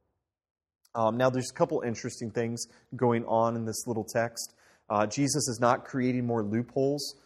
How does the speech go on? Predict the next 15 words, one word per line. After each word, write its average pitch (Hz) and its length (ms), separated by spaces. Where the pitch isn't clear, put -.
uh, 110 180
but 123 400
Jesus 139 500
is 131 200
also 123 540
acknowledging, 110 1080
uh, 101 340
the 127 140
differences 113 720
between 117 680
the 120 120
law 113 480
of 110 180
God 127 440
and 123 340